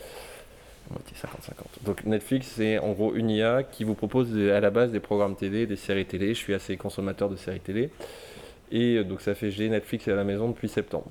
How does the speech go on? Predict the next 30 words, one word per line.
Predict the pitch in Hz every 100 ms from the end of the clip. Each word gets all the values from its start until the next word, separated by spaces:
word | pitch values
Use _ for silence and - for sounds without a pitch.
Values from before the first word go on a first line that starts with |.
| -
Je | -
n'ai | 95
auc-, | 95 101 - -
aucun | 120 135
conflit | 131 117 -
d'intérêt | 110 104 107 107
avec | 107 101 98
Netflix, | 95 - 127 - 95
mais | 107 123
je | 95
dis | 95 113
devant | 104 98 95
la |
caméra | 90 92 90 98 113 - - - -
que | 104
je | 98
suis | - 110
très | - 123 110
heureux | 101 95 104
comme | - 92
consommateur | 98 - 95 85 101 - - -
de, | 98 92 87 85 - - - - -
des | 107
pro-, | - 110
des | 104 110
programmes | 107 104 120
qu'on | - 110
me |
propose. | - 101 - - - - - - - - - - -
Simplement, | - 123 131 131 143 147 -